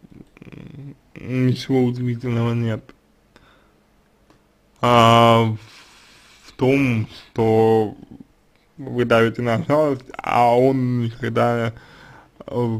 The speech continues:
первый мириться не идёт. Вот.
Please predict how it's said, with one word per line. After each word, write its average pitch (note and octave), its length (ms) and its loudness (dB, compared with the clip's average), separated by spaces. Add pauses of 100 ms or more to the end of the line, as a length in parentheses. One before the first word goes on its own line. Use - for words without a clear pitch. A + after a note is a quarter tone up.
первый A#2+ 600 -2
мириться A2+ 1040 -6 (340)
не A2+ 880 -2
идёт. A2+ 380 -4 (760)
Вот. A#2 600 -6